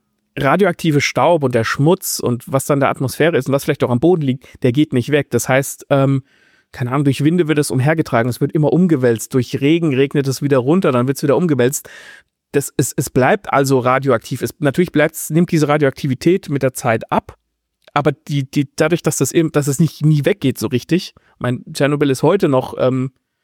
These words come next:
radioaktiv verseucht. Du kannst, es gibt da zwar so,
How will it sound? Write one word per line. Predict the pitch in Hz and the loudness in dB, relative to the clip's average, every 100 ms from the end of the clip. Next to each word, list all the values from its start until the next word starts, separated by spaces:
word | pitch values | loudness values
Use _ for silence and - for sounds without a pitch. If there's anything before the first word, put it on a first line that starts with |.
| _ _ _ _ _ _ _ _ | _ _ _ _ _ _ _ _
radioaktiv | - 127 139 - 160 - | -2 2 2 0 -4 -2
verseucht. | 127 151 156 | 0 0 -2
Du | |
kannst, | 147 160 - | -2 -4 -4
es | - | -4
gibt | - - | -2 0
da | 175 | -2
zwar | - 160 | 2 0
so, | 147 | 2